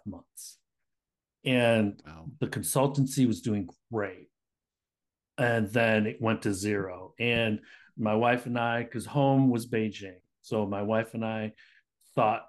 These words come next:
Speaker 1: "Okay, we're safe in the United States. We'll enroll the kids in school. And then when it's safe to come back, we'll do that."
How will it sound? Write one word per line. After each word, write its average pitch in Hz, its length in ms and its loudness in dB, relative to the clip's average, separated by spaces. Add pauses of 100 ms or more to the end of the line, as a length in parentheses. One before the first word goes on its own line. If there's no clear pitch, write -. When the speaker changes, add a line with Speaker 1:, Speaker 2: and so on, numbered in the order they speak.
(120)
Speaker 1:
"Okay, 123 300 0
we're 110 180 -2
safe 160 400 -2
in 160 80 -2
the 156 40 2
United 147 400 0
States. 110 600 -6
We'll 107 180 -4
enroll 127 340 0
the 147 80 0
kids 127 320 -6
in 120 140 -8
school. 107 480 -10
And 104 140 -8
then 101 320 -8 (280)
when 107 140 -6
it's 101 160 -10
safe 113 200 -4
to 117 60 -12
come 107 220 -6
back, 101 280 -4
we'll 101 120 -8
do 104 240 -8
that." 90 220 -14